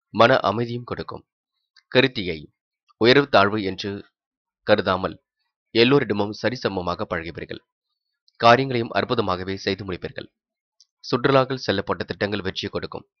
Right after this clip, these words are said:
இன்பம் கண்டிப்பாக பெருகிவிடுங்க. வாகனம் தொடர்பான செலவுகள் ஒரு பக்கம் ஏற்படக்கூடும். தீய ஆயுதங்களை பயன்படுத்தும் பொழுது கவனம் இருக்கட்டும். குறிக்கோளோடு செயல்பட்டு எதிலும் வெற்றி பெற முடியுங்க. சிரமங்கள் ஓரளவு கண்டிப்பாக தீரக்கூடுங்க. ரிஷபம்,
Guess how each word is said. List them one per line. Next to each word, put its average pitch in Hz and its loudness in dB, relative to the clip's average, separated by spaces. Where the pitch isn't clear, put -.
இன்பம் 123 2
கண்டிப்பாக 98 -2
பெருகிவிடுங்க. 85 -8
வாகனம் 120 4
தொடர்பான 98 0
செலவுகள் 110 -2
ஒரு 90 -6
பக்கம் 98 -6
ஏற்படக்கூடும். 87 -10
தீய 135 6
ஆயுதங்களை 123 2
பயன்படுத்தும் 95 -4
பொழுது 98 -4
கவனம் 92 -4
இருக்கட்டும். 98 -10
குறிக்கோளோடு 131 6
செயல்பட்டு 101 -2
எதிலும் 101 -6
வெற்றி 104 -6
பெற 92 -4
முடியுங்க. 85 -10
சிரமங்கள் 135 4
ஓரளவு 95 -2
கண்டிப்பாக 98 -4
தீரக்கூடுங்க. 101 -6
ரிஷபம், 117 2